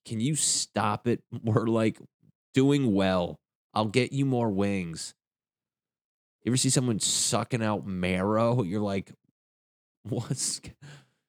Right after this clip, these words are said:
you're leaving all the good marrow." All right. No, I don't want marrow. I don't want cartilage either, all right?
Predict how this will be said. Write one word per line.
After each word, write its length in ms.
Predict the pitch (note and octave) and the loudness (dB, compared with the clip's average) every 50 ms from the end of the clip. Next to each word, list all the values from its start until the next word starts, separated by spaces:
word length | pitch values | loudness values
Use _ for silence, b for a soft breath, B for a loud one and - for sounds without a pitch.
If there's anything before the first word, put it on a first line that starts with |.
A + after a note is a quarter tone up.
| _ _ _ _ _ _ _ _ _ - | _ _ _ _ _ _ _ _ _ -8
you're 120 | C3+ C3+ | -8 -6
leaving 280 | C3+ C#3+ D#3 C#3+ D#3 D#3 | -6 -6 -8 -8 -10 -8
all 140 | - - | -6 -6
the 100 | C#3 E3+ | -6 -6
good 240 | F#3 F3+ F3+ F#3+ G3 | -6 -2 0 0 0
marrow." 760 | G3+ A3 A3+ G3 F3+ F3+ F#3 G3 - - G3+ F3+ C#3+ A#2 G2+ - _ _ - | 0 -4 -8 -4 -2 0 0 0 -2 -4 -6 -8 -8 -10 -12 -12 _ _ -10
All 80 | F2 E2+ | -8 -8
right. 260 | C2 G#1+ B1 - - _ _ _ _ _ _ _ _ _ _ _ _ _ _ _ _ _ _ _ _ _ _ _ _ _ _ _ - B2+ | -8 -10 -12 -14 -16 _ _ _ _ _ _ _ _ _ _ _ _ _ _ _ _ _ _ _ _ _ _ _ _ _ _ _ -8 -6
No, 100 | C3+ C#3+ | -4 -2
I 60 | C#3+ | -2
don't 120 | D3 C#3+ | -2 -2
want 240 | D3+ D3+ C#3+ C3 - | -2 -4 -4 -6 -8
marrow. 840 | A#2 A2 G#2+ A2 A2+ A2+ A2+ A#2+ B2 B2 A#2 G#2 F2 D2+ D#2+ E2 - - | -8 -6 -4 -2 -2 0 0 0 0 0 0 0 -2 -4 -6 -12 -12 -10
I 60 | G2+ | -8
don't 100 | A2 B2 | -6 -4
want 220 | C3 C#3 A2 E2+ - | -4 -4 -6 -6 -10
cartilage 640 | - - - B2 A#2+ A#2+ A#2 A#2+ A2 G2+ F#2+ F2 | -12 -8 -6 -4 -4 -2 -2 -4 -4 -4 -4 -6
either, 420 | G2 F#2+ F#2+ G2 F#2 E2+ E2+ E2 - - | -6 -8 -6 -8 -8 -8 -8 -10 -10 -8
all 120 | F2+ F2+ | -6 -4
right? 340 | F2 F2+ F#2 G2 G#2 A2 | -2 0 0 0 0 -2